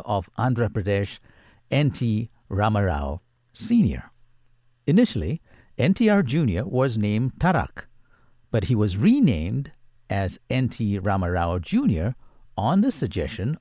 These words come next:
of his grandfather. Show business was in his veins, and he started acting when he was just seven years old. On the other hand, Ram Charan's father is Chiranjeevi,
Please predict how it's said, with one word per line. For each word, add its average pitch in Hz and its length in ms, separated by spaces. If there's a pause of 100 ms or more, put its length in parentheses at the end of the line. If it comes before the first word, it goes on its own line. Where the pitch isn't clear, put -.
(120)
of - 280
his 143 160
grandfather. 135 840 (640)
Show 311 320
business 214 600
was 147 480 (160)
in 156 120
his 147 120
veins, 117 580 (320)
and 123 220
he 127 140
started 165 500
acting 110 480
when 98 240
he 95 160
was 90 220
just - 280
seven 76 240
years 76 240
old. 147 340 (720)
On 135 100
the 135 140
other 226 180
hand, 92 300 (320)
Ram 214 280
Charan's 80 360
father 98 400
is 139 280 (300)
Chiranjeevi, 147 680